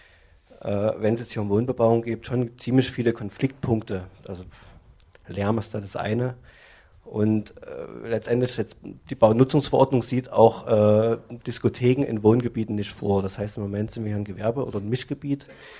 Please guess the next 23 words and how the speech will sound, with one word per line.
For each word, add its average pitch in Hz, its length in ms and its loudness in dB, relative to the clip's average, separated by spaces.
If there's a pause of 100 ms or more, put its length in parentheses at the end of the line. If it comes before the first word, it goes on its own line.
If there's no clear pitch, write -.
(260)
Wenn 107 100 -2
das 107 140 4
dann 104 160 6
Wohngebiet 127 500 6
ist, 120 380 -6
wird 110 160 0
das 107 260 -4
halt 95 240 -6
rein 98 160 -6
rechtlich 101 380 -6
wirklich - 200 -14
ein 104 80 -14
Problem. 92 540 -10 (2250)
Ähm, 107 480 -4
<clears throat> - 720 -8
das 117 140 0
ist - 120 -6
halt 127 140 -2
jetzt 120 220 -2
die, 113 180 -4
äh, 113 440 -2
diese 113 240 -8
Ver-, 104 200 0